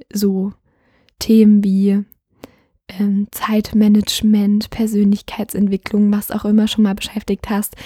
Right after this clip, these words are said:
dann sind Routinen beziehungsweise Gewohnheiten kein Fremdwort für dich. Ähm,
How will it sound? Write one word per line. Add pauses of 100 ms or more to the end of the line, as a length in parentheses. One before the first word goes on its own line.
(180)
dann (260)
sind
Routinen
beziehungsweise
Gewohnheiten
kein
Fremdwort
für
dich. (500)
Ähm,